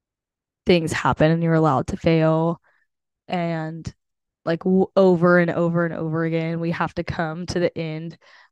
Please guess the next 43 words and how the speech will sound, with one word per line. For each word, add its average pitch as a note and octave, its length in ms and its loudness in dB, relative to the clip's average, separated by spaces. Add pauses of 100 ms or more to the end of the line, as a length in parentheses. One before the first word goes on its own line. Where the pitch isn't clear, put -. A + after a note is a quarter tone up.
of F#3+ 100 0
our G#3 100 8
own A3 160 2
strength B3+ 380 0 (100)
that F#3 180 2
we, E3+ 100 0
like, E3 220 -2
might E3+ 380 -2
avail E3 580 -2 (500)
ourselves F#3 440 0
again F3 300 -2
and E3+ 120 -8
again D#3+ 540 -6
of E3 320 -4
the F#3+ 120 -2
Lord's F3+ 340 4
strength G3 680 0
and G3 120 -4
grow F#3 140 6
dependent F#3+ 380 2
on F#3+ 100 4
him. G3 540 0 (1000)
And F3 500 -4
you're F3 120 2
allowed D#3+ 240 2
to F3+ 60 -2
have E3+ 100 -2
a F3 40 0
really F3 180 0
hard E3+ 200 -2
semester, E3+ 640 -2
and F3 100 -4
you're E3 120 -6
allowed D#3 320 -2
to - 40 -6
have F3 140 -4
a E3+ 60 0
really E3+ 200 0
hard E3+ 260 -2
quarter E3+ 360 0
of E3 100 -2
work, E3 400 -6
and E3 480 -8